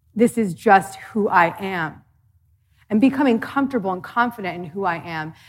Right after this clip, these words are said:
And most importantly, being so disgusted and sick of not being who I am. So when I'm in those moments when I am not who I truly am, I have to go home.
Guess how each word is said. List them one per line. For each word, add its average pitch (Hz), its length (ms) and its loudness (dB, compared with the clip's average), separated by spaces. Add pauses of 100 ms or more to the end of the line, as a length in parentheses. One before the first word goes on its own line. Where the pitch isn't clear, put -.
And 220 140 4
most 294 240 6
importantly, 190 540 -2 (180)
being 226 180 2
so 254 160 2
disgusted 220 800 0
and 180 180 -6
sick - 540 0
of 190 140 -4
not 190 400 2
being 160 260 -6
who 156 140 -8
I 139 80 -6
am. 147 320 -16
So - 120 -10
when 202 120 0
I'm 196 100 -2
in 233 140 0
those 208 180 -2
moments 170 320 -6
when 180 100 -8
I 160 100 2
am 165 180 -4
not 208 300 4
who 196 120 0
I 160 80 2
truly 156 400 -8
am, 143 300 -4 (260)
I 175 60 0
have 170 240 4
to 175 80 -4
go 160 100 -2
home. 135 320 -4